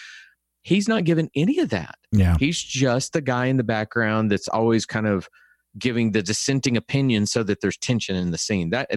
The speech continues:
Speaker 1: that is probably one of my true criticisms of this season is,
Speaker 2: Yeah.
Speaker 1: is what they gave him.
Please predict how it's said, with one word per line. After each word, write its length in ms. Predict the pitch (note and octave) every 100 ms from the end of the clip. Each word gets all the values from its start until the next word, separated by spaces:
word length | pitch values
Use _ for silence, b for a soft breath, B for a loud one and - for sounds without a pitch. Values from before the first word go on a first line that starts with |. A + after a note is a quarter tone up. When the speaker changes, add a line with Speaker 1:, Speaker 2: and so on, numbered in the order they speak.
| A2
Speaker 1:
that 200 | C3+ E3
is 120 | C#3+
probably 280 | - C#3 C3
one 220 | A#2 A#2+
of 100 | G#2
my 200 | G2 F#2+ -
true 560 | - B2+ A#2 A2+ G#2+ b b b -
criticisms 640 | B2 G#2 - G2 F2 F2 D2+
of 260 | F#2+ E2+
this 160 | F2+ -
season 420 | - D#2+ C#2 C3+
is, 40 | D3
Speaker 2:
Yeah. 260 | B2+ A#2 G2+
Speaker 1:
is 220 | F2 - - -
what 160 | G2
they 100 | F#2+
gave 260 | F2 F2+ D#2
him. 240 | F2 D2+